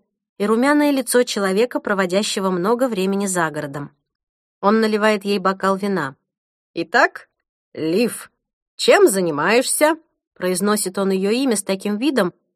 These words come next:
будто она сама его выдумала, а он над ней подшучивает.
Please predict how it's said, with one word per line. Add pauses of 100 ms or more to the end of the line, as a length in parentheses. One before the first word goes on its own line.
(120)
будто
она
сама
его
выдумала, (400)
а
он
над
ней
подшучивает.